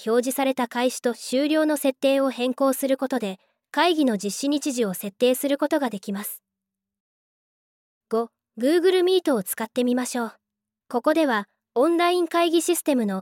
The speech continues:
Google Meetの使い方をご紹介します。五のA、Google Meetアプリのインストール。Google Meetアプリのインストール方法をご説明いたします。丸一、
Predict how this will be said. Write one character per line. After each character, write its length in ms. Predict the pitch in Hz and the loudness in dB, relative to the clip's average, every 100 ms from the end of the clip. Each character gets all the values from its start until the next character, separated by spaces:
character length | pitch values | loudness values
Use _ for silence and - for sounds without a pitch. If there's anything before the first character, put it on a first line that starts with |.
| 202 | 0
Google 420 | 240 330 359 349 | 2 4 2 2
Meet 340 | 349 349 330 277 | 2 0 0 0
の 100 | 208 | -2
使 240 | - 254 | -4 0
い 80 | 262 | 0
方 300 | 285 277 233 | 0 0 -2
を 40 | |
ご 120 | 202 196 | -2 -4
紹 220 | 233 240 | -2 -2
介 180 | 247 247 | -4 -4
し 140 | 233 | -4
ま 100 | 220 | -6
す。 180 | - - _ _ _ _ _ _ _ _ _ _ _ _ _ _ _ _ | -10 -14 _ _ _ _ _ _ _ _ _ _ _ _ _ _ _ _
五 120 | 262 285 | 0 2
の 200 | 262 220 | 0 -2
A、 260 | 214 202 _ _ _ 208 | -6 -8 _ _ _ 0
Google 460 | 254 320 339 339 | 2 4 2 2
Meet 320 | 330 339 339 330 | 2 2 2 2
ア 80 | |
プ 120 | 330 294 | 2 0
リ 100 | 214 | 0
の 140 | 185 | -2
イ 140 | 196 | -2
ン 60 | 240 | -4
ス 100 | - | -2
ト 140 | 254 | -2
ー 60 | 254 | -2
ル。 140 | 226 _ _ _ _ _ - | -6 _ _ _ _ _ -6
Google 460 | 220 302 320 339 320 | 0 2 2 2 2
Meet 360 | 330 320 330 | 0 0 2
ア 80 | 330 | 2
プ 120 | 330 | 2
リ 100 | 294 | 0
の 120 | 226 196 | 0 0
イ 160 | 233 | -2
ン 40 | 277 | -2
ス 100 | - | 0
ト 160 | 302 | 2
ー 40 | 302 | 2
ル 100 | 302 | 2
方 220 | 339 320 | 2 2
法 260 | 277 226 | 2 0
を 60 | 185 | -2
ご 120 | 190 | -6
説 260 | 185 240 247 | -8 -4 -2
明 160 | 240 | -2
い 100 | 233 | -2
た 100 | 220 | -4
し 140 | 226 220 | -6 -6
ま 120 | 214 | -6
す。 180 | - - _ _ _ _ - | -8 -14 _ _ _ _ -6
丸 280 | 220 240 302 | -2 0 0
一、 360 | 277 269 254 | -2 -6 -8